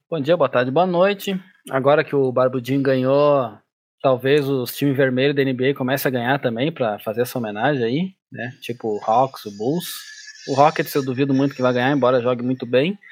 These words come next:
mas perde todos os jogos, mesmo jogando bem. Triste. Mas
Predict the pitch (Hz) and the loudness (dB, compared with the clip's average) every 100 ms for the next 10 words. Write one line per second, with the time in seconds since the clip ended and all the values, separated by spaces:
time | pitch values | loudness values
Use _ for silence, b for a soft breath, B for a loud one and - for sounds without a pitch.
0 | B B - 117 - 135 131 143 131 127 | B B -4 -4 2 0 2 -2 0 0
1 | 147 139 127 143 127 123 131 123 147 185 | 0 0 0 0 2 0 0 0 0 -2
2 | _ _ _ 127 151 175 - - B B | _ _ _ 0 0 0 -8 -10 B B
3 | B B _ _ 131 120 120 120 120 117 | B B _ _ 2 2 2 0 -2 -4